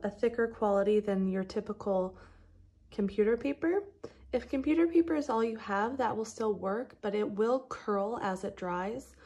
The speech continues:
Once it's dry, you could always iron it flat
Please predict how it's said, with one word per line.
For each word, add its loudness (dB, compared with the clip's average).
Once 2
it's -2
dry, 2
you 2
could -4
always 0
iron 0
it -2
flat -2